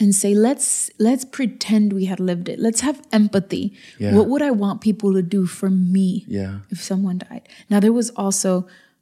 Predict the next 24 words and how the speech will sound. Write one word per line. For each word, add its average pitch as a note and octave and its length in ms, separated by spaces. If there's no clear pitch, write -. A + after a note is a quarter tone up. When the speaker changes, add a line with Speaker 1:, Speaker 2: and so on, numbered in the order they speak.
Speaker 1:
a G#3 120
lot G#3 480
of G#3 180
awesome - 400
people. G3 240
Do F#3+ 140
you G#3 100
remember A#3 380
Cardenas G#3+ 640
brought - 260
us - 160
a G#3+ 60
grip - 400
of B3 120
Speaker 2:
Yeah. G3 160
Speaker 1:
water? C4 360
Just - 220
so D4+ 540
much D4+ 280
water B3+ 240
'cause G#3 200
people A#3+ 320
were A#3 120
outside A3 800